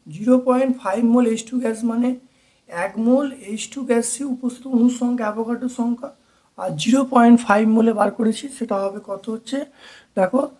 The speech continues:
আহ, three point zero one one into ten to the power twenty-three T। তারপরে দেখো এক মোল ও টু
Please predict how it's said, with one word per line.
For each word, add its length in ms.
আহ, 840
three 340
point 380
zero 340
one 380
one 240
into 200
ten 180
to 100
the 160
power 200
twenty-three 600
T। 80
তারপরে 420
দেখো 240
এক 320
মোল 260
ও 80
টু 220